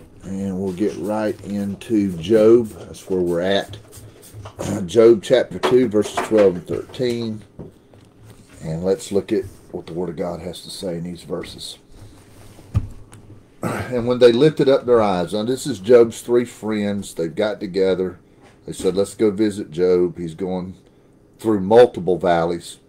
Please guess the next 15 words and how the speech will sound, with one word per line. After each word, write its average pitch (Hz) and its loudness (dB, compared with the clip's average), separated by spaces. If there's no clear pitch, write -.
All 92 0
ten 107 -6
of 98 -8
his 92 -10
kids 95 -4
have 85 -12
been 90 -10
killed 101 0
in 92 -8
a 90 -8
tornado. 95 -2
Many 90 -6
of 90 -8
his 87 -8
servants - -2